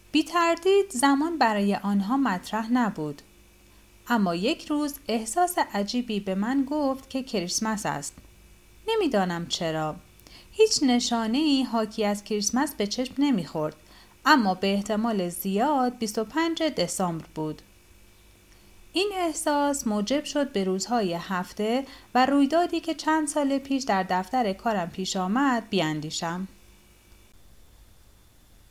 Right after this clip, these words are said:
دو کشیش که در اتاق انتظارم نشسته بودند،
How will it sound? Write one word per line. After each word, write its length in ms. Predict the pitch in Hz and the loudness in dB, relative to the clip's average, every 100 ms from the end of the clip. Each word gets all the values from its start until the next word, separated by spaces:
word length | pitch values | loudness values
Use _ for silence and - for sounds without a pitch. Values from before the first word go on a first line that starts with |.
| - - - - - | -20 -20 -20 -20 0
دو 120 | 381 | 2
کشیش 680 | 415 269 226 - 294 233 220 | 4 2 2 2 4 2 0
که 160 | - 240 | -2 0
در 220 | 220 220 | 2 2
اتاق 280 | 247 247 339 339 | -2 -2 -2 0
انتظارم 760 | 262 214 196 180 226 233 240 | -2 0 -2 0 2 2 0
نشسته 560 | 202 185 180 185 - 170 | -2 -2 -2 -4 -4 -4
بودند، 500 | 175 180 202 240 | -2 -2 0 0